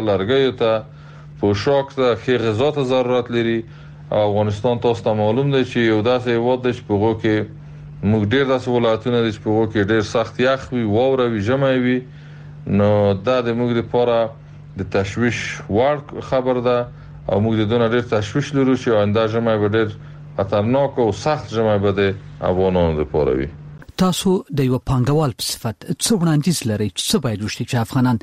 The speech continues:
Speaker 2: له دغه ناوړه اقتصادي حالت څخه بهر شي؟
Speaker 1: چې هر څومره زر چې کېدای شي د افغانستان د اوسني مشکلاتو لپاره باید اسلامي امارت د دنیا سره یوې نتیجې،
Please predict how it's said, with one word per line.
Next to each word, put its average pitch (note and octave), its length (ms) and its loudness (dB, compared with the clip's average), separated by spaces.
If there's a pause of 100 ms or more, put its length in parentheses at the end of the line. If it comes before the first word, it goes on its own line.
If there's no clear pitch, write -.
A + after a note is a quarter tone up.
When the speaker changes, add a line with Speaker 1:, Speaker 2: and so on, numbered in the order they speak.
(280)
Speaker 2:
له C3+ 100 2
دغه A#2+ 240 -2
ناوړه A2+ 300 2
اقتصادي A#2 400 -2
حالت G#2+ 260 -2
څخه - 260 -6 (300)
بهر - 300 0
شي؟ - 100 -6 (140)
Speaker 1:
چې - 80 -4
هر B2+ 160 4
څومره C3 320 0
زر A2+ 200 0
چې A#2 240 -10
کېدای A#2 340 2
شي C3 260 -2 (680)
د - 40 2
افغانستان G#2 680 2
د G#2+ 60 0
اوسني G#2+ 400 2
مشکلاتو G#2+ 600 0
لپاره A2 340 2
باید G#2+ 300 2 (720)
اسلامي A2 400 2
امارت A2 400 2
د G#2 120 -2
دنیا G#2 320 2
سره A2+ 180 0
یوې G#2 180 4
نتیجې، G2 420 0